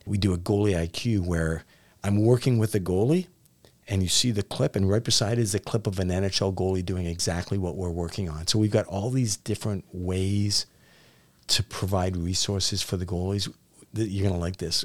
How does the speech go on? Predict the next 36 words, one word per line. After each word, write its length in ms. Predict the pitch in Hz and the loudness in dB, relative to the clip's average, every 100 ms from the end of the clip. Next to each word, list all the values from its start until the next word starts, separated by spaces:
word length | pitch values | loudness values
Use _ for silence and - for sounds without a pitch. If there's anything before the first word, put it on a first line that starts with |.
| - | -2
We 220 | 110 104 | 0 2
actually, 640 | 92 95 - - 107 101 - _ | 2 0 -4 -4 -2 -2 -6 _
from 240 | - 101 92 | -6 -4 0
a 40 | |
support 460 | - 98 - 92 101 | 0 -2 -2 -4 -2
standpoint, 640 | - 104 101 107 107 - - - - _ _ | -4 -4 -4 -4 -4 -6 -12 -20 -20 _ _
we 140 | 113 | 4
have 140 | 104 87 | 4 4
weekly 400 | 90 101 - 101 | 0 -2 0 -2
calls. 600 | - - 82 123 - - - _ _ _ _ _ _ | -2 -2 0 -2 -6 -12 -18 _ _ _ _ _ _
So 280 | - 110 98 - | -2 2 2 0
let's 160 | 104 | 0
say 100 | 117 | 2
you 180 | 101 92 | 2 0
have 120 | 92 | -2
a 40 | 92 | -2
goalie. 380 | 90 90 117 151 _ _ - | -2 0 0 -2 _ _ -6
Your 160 | 107 | -2
goalie 280 | 98 107 123 | 0 2 0
can 100 | 120 | -2
hop 360 | 101 - 107 - | -6 -2 -4 -2
on 100 | 98 | -2
a 60 | 85 | -2
weekly 340 | 82 - 139 | -4 -4 -6
call. 520 | 127 - 104 95 113 - _ _ _ _ _ _ - | -8 2 4 4 2 -6 _ _ _ _ _ _ -8
It's 120 | 104 | 0
a 40 | 123 | 2
group 200 | - - | 2 -2
call. 200 | - 78 | -4 -6
It's 140 | 90 | -6
a 40 | - | -4
virtual 320 | 110 - 98 | -4 -2 -4
meeting 360 | 87 80 71 104 - _ - | -4 -4 -6 -10 -14 _ -12
once 260 | 110 113 - | -2 0 0
a 40 | |
week 380 | 101 101 95 - | -2 -2 -6 -14